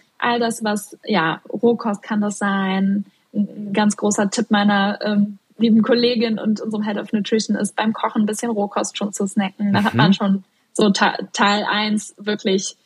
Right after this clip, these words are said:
Speaker 1: dabei
Speaker 2: Mhm.
Speaker 1: und kann dann ganz in Ruhe dann schon zum nächsten gehen.
Speaker 2: Mhm.
Speaker 1: Ähm, dann das nächste wären eben Proteine und Fette, also je nach Ernährungsform eben das, äh,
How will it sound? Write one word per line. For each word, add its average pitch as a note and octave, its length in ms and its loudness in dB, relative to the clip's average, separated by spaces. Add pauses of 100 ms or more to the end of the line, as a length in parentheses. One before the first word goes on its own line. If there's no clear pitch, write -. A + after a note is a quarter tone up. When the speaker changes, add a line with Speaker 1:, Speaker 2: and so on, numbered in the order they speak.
(380)
Speaker 1:
dabei G#3 360 4 (160)
Speaker 2:
Mhm. - 80 -8
Speaker 1:
und C#4+ 200 0
kann B3 140 -4
dann A3+ 220 -2
ganz G#3+ 240 -2
in A3 80 2
Ruhe A3 280 4
dann G3+ 200 0
schon G3+ 180 -2
zum G3 140 -2
nächsten F3 420 -6
gehen. E3 400 -4
Speaker 2:
Mhm. D3 140 -6 (180)
Speaker 1:
Ähm, A3 360 4 (180)
dann A3 180 2
das A#3 140 0
nächste C4 320 0
wären A3 180 0
eben G#3+ 160 0
Proteine G3 380 -2
und G3 120 2
Fette, F#3 360 -2
also F3 460 2 (680)
je A3+ 120 2
nach G3 140 4
Ernährungsform F#3 800 2
eben F#3 360 4 (280)
das, F#3 400 0
äh, E3+ 260 2